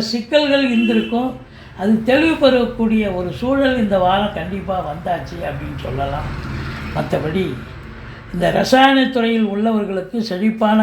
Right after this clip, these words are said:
காலகட்டம், ரியல் எஸ்டேட் பிரமுகர்களுக்கு, பிளாட் ப்ரமோட்டர்ஸ், பில்டர்ஸ், கட்டிட கலைஞர்கள் இவங்களுக்கெல்லாம் சிறப்பான காலகட்டம். நண்பர்களிடையே நல் உறவுகள் ஏற்படும்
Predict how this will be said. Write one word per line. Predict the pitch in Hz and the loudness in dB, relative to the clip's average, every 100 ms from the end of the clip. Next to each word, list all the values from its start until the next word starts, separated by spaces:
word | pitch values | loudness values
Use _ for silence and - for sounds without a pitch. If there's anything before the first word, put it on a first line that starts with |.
| 190 | 2
காலகட்டம், | 180 190 180 170 - 185 - 170 | 2 2 0 -4 -8 -12 -10 -8
ரியல் | 175 214 254 | -2 2 4
எஸ்டேட் | 220 226 220 - | 2 2 0 0
பிரமுகர்களுக்கு, | 190 202 208 202 185 180 180 - 220 | -2 0 0 0 -2 -4 -6 -4 -4
பிளாட் | - 180 185 202 | -4 -2 -2 0
ப்ரமோட்டர்ஸ், | 202 190 196 196 190 196 170 160 | 0 0 2 2 2 0 0 -2
பில்டர்ஸ், | 180 180 202 190 | -2 0 -2 -2
கட்டிட | - 156 196 196 | -6 -6 -4 -2
கலைஞர்கள் | - 202 190 165 190 196 196 - - - 202 | -2 -2 -2 -4 -8 -10 -12 -18 -20 -8 0
இவங்களுக்கெல்லாம் | 226 262 254 - 226 214 202 202 | 2 4 2 2 2 4 2 0
சிறப்பான | 202 190 202 202 196 202 190 | -2 -4 -2 0 0 0 -2
காலகட்டம். | 165 175 175 170 214 202 - - - - - - - - - - 170 | 0 0 -2 -6 -4 -4 -6 -10 -10 -10 -10 -10 -10 -10 -12 -6 2
நண்பர்களிடையே | 226 294 330 294 277 254 254 269 254 | 2 4 2 4 4 2 0 0 0
நல் | 196 226 285 226 | 0 0 0 0
உறவுகள் | 214 262 277 277 277 269 | 4 6 6 4 2 2
ஏற்படும் | 220 220 220 202 214 | 2 0 0 -4 -2